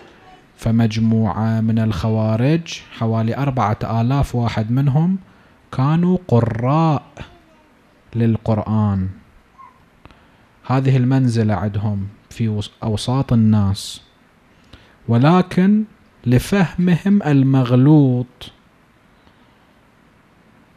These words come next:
هذا القرآن اللي هم حافظيه، فكما يقول أمير المؤمنين عليه الصلاة والسلام: رب تال للقرآن والقرآن يلعنه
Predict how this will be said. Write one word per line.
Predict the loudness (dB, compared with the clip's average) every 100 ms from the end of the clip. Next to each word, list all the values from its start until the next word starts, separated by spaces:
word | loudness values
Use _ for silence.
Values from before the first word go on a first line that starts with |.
| _ _ _ _ _ _ _ _ _
هذا | -2 0 2
القرآن | 0 0 -4 -2 0 0 0 -2 -4 -8 -8
اللي | -4 0 2
هم | 2 2
حافظيه، | 0 -2 -2 -2 -2 2 2 0 -2 -6 -12 -20 _ _ _
فكما | -10 -4 -2 0 -2
يقول | -2 -4 -2
أمير | 0 0 0
المؤمنين | -2 -2 0 0 0
عليه | -2 -2 -2
الصلاة | -2 -4 -4 -4 -4
والسلام: | -4 -4 -4 -2 -2
رب | -2 -2 -2 -2
تال | 0 0 0
للقرآن | 0 -2 -4 -4 -4 -4 -2 0 0
والقرآن | 0 -2 -4 -2 0 0 2 0 -4 -16 -20 -20 -8 -2
يلعنه | 0 0 2 4 4